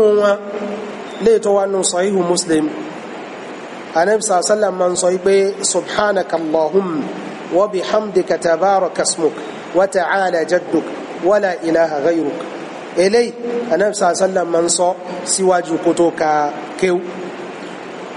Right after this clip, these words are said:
Ìdí tí, à, àdúrà máa fi ń wá lóríṣiríṣi báyìí torí pé kìí ṣe gbogbo wa náà la fi lè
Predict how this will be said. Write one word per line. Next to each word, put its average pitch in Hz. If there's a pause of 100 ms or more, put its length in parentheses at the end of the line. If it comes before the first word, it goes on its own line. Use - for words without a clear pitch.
(800)
Ìdí 202 (1000)
tí, 269 (1600)
à, 196 (280)
àdúrà 214
máa 220
fi 233
ń 233
wá 240
lóríṣiríṣi 226
báyìí 190
torí 185
pé 202 (240)
kìí 233
ṣe 233
gbogbo 220
wa 233
náà 254
la 208
fi 208
lè 214